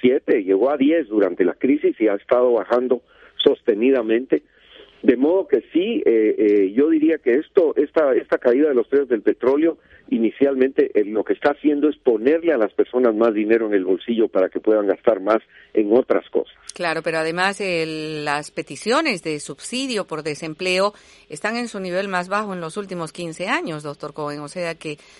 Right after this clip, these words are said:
Speaker 2: son definitivamente buenas noticias. ¿Esto hace posible que las proyecciones de economistas como, como usted,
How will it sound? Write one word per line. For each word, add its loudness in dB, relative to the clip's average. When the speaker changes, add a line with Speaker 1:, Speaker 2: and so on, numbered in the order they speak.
Speaker 2:
son -8
definitivamente -6
buenas -4
noticias. -6
¿Esto -6
hace 0
posible -6
que -8
las -6
proyecciones -6
de -4
economistas -8
como, -6
como -6
usted, -4